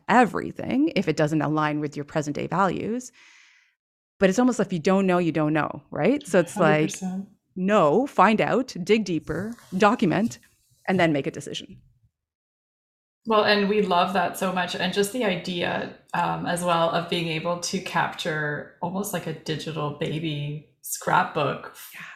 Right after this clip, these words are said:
Speaker 2: for your children in the future or whomever in the family, right? So it's like being able to share that real time as well, I think is so cool.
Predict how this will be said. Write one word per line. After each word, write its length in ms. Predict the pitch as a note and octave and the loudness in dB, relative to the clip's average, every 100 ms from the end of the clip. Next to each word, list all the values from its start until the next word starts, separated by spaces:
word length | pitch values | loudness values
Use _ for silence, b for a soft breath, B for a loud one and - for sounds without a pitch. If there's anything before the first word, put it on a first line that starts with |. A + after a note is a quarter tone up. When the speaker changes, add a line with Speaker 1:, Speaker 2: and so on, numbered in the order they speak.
| B B B _ _ _ _ - | B B B _ _ _ _ -8
Speaker 2:
for 640 | - F3+ E3 D#3 D3 - | -2 2 2 2 -2 -4
your 200 | E3 D#3 | -4 -4
children 460 | D#3 - E3+ D3+ D3 | -4 -4 -4 -4 -4
in 120 | C#3+ | -4
the 100 | D3+ | -6
future 720 | - D4 D4 - G#3 F3 - - | -8 -8 -6 -2 -2 -2 -4 -6
or 500 | D3+ D3 D3 D#3+ - | -4 -2 -2 -6 -4
whomever 640 | F#3 F3 G3+ F3+ - - | -2 0 0 0 -2 -4
in 140 | D#3+ E3 | -6 -6
the 60 | |
family, 440 | - - E3+ F3+ F#3+ | -6 -6 -4 -4 -4
right? 320 | F#3+ A3 G3+ | -2 -2 -2
So 120 | F#3+ | -6
it's 140 | F3+ | -4
like 160 | F3 - | -6 -4
being 160 | F#3+ F3+ | -4 -2
able 140 | G3+ | -4
to 100 | F#3+ | -4
share 340 | - F3 E3+ F3 | -4 -2 -2 -2
that 260 | - - | -4 -6
real 240 | F#3+ E3 E3+ | -6 -6 -6
time 400 | - E3+ F3 F3+ | -6 -6 -4 -6
as 160 | - | -8
well, 300 | F3 F#3 G3 | -4 -4 -4
I 100 | D#3+ | -6
think 220 | F3 F3 F3 | -8 -10 -10
is 200 | E3+ - | -8 -6
so 220 | E3+ - | -6 -6
cool. 460 | - - - - | -10 -14 -14 -16